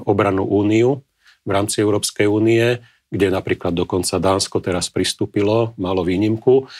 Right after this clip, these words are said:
Takže dá sa predpokladať, že vo forme určitých,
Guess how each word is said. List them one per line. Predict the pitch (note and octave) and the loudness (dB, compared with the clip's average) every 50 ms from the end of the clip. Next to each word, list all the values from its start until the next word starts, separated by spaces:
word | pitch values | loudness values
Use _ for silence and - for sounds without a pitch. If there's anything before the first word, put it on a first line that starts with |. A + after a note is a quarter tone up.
| - - - - - _ _ _ _ | -18 -18 -18 -18 -20 _ _ _ _
Takže | - A2+ G#2 A2+ B2 | -2 0 2 2 2
dá | C#3 C#3 D#3+ | 2 2 0
sa | D#3+ - C3 - | 2 0 0 0
predpokladať, | A2+ A#2+ A#2+ - - - - A2 G#2+ G2+ G#2 G2 | 0 0 0 0 -4 -2 0 -2 0 2 0 0
že | G2 F#2 F2+ G2 F#2+ | 0 0 0 0 2
vo | F2+ G#2 G2+ | 2 0 0
forme | - - A2 G#2 G2+ G2 F#2+ F2+ F#2+ - - - - | 0 -2 -2 0 0 0 -2 -2 -4 -6 -10 -6 -2
určitých, | G#2 G2+ - - G2+ - - G2 F2 - | -2 -2 -2 -2 -4 -2 0 -2 -2 -2